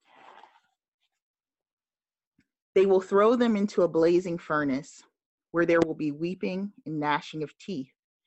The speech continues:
Matthew thirteen forty-two. A man I did not recognize hovered over me. I smelled cigar and various ales on his breath.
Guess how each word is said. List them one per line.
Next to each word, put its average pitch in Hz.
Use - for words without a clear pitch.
Matthew 151
thirteen 139
forty-two. 131
A 208
man 226
I 240
did 196
not 180
recognize 139
hovered 170
over 143
me. -
I 147
smelled 196
cigar 165
and 143
various 151
ales 160
on 135
his 139
breath. 143